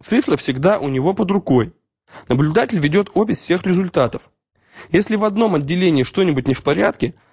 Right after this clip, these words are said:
справка о производительности тотчас сообщает об этом. Наблюдатель производит расследование, и начальник мастерской начинает гонку.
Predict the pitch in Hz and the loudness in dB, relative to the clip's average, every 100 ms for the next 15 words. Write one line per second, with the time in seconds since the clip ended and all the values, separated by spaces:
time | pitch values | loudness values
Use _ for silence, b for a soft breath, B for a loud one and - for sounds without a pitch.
0 | - - 196 208 - 143 147 135 147 208 | -18 -4 0 2 0 -2 0 0 0 0
1 | 233 226 - 147 - 196 208 175 - 131 | 0 0 0 -4 0 0 0 -4 0 0
2 | 127 - 190 190 175 147 117 - - _ | 0 -2 0 0 0 0 0 -4 -14 _
3 | _ _ _ - 135 156 220 277 190 170 | _ _ _ -2 2 4 2 2 -2 -2
4 | 151 190 202 143 131 165 190 214 214 - | 0 0 0 -2 -2 0 2 2 0 0
5 | 139 139 - 175 139 131 - 123 - 226 | 0 0 2 0 0 -2 -2 -4 0 2
6 | 196 - 147 190 156 127 107 - - | 2 0 0 0 2 0 0 -4 -14